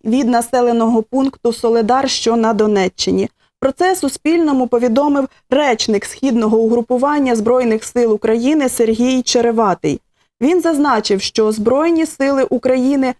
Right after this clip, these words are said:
виснажили російські сили і відійшли на заздалегідь підготовлені рубежі, аби вберегти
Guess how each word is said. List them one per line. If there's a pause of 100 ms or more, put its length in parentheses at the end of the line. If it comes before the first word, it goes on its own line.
(140)
виснажили
російські
сили (220)
і
відійшли
на
заздалегідь
підготовлені
рубежі, (240)
аби
вберегти